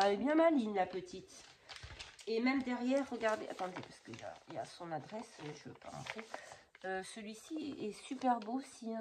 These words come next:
regardez. Mais c'est pareil, je pense que... Ouais, il est trop collé. Oh, c'est, ah non, peut-être pas. Celui-là, je vais peut-être pouvoir le récupérer. Oh, la fille, elle veut tout récupérer. Elle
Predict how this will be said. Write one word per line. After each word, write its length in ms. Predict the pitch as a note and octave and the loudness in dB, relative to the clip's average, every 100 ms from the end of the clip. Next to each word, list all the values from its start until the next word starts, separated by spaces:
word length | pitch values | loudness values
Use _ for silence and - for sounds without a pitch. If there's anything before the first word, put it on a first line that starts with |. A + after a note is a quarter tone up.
| G#3 | -4
regardez. 320 | G3 G3 F#3+ - _ _ - - - - - | -6 -6 -10 -18 _ _ -20 -18 -18 -18 -8
Mais 320 | G3+ G3 F#3+ | -4 -2 -4
c'est 260 | G3 B3 - | -6 -10 -8
pareil, 440 | A3+ A3 B3+ C4+ A#3 | -8 -8 -8 -8 -10
je 60 | G#3 | -14
pense 440 | - B3 B3+ - - | -12 -10 -10 -16 -18
que... 60 | |
Ouais, 2250 | G3+ F#3+ F#3+ _ _ - - - _ - - _ _ _ _ _ - _ _ - G3 G#3 G#3+ | -18 -18 -20 _ _ -20 -20 -20 _ -20 -20 _ _ _ _ _ -20 _ _ -12 -6 -4 -4
il 60 | E3 | -8
est 100 | - | -14
trop 200 | - A3 | -18 -18
collé. 500 | - A3+ G#3+ A3 - | -16 -14 -12 -14 -14
Oh, 140 | G3 A3+ _ _ | -18 -18 _ _
c'est, 180 | _ _ - | _ _ -20
ah 40 | |
non, 440 | G#3+ A#3+ G3+ A3 _ _ | -20 -20 -20 -20 _ _
peut-être 300 | A#3+ C#4 _ | -20 -20 _
pas. 140 | - | -20
Celui-là, 300 | - - A3 C4 | -20 -18 -14 -14
je 60 | |
vais 80 | B3+ | -14
peut-être 220 | - C4+ | -18 -18
pouvoir 200 | - C4+ | -10 -6
le 80 | B3 | -4
récupérer. 720 | B3+ B3+ - A#3+ A#3 G#3 D3+ - - | -6 -8 -12 -10 -10 -8 -10 -14 -18
Oh, 100 | - | -16
la 80 | - | -16
fille, 240 | - - G#3 | -18 -10 -10
elle 120 | D3+ | -8
veut 80 | D3 | -12
tout 200 | - - | -12 -8
récupérer. 760 | G3+ - - - G3+ A#3 A#3+ - | -8 -8 -20 -14 -12 -12 -14 -18
Elle 160 | - | -20